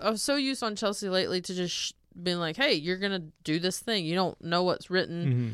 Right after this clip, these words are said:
Speaker 1: You just put on a wig and do the thing." They were like, "You're gonna, you're gonna, you know, come do this one last tutorial, this makeup thing." They wrote it. I didn't read it. <laughs>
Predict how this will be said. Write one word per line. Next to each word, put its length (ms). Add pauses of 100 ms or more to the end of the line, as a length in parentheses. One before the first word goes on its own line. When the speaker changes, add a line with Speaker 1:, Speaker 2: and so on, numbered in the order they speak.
(220)
Speaker 1:
You 120
just 220
put 120
on 140
a 60
wig 320
and 160
do 120
the 120
thing." 300 (540)
They 80
were 100
like, 140
"You're 200
gonna, 180
you're 260
gonna, 200
you 120
know, 80
come 360
do 120
this 180
one 200
last 360
tutorial, 760
this 160
makeup 400
thing." 460
They 180
wrote 380
it. 280 (420)
I 200
didn't 200
read 240
it. 280
<laughs> 60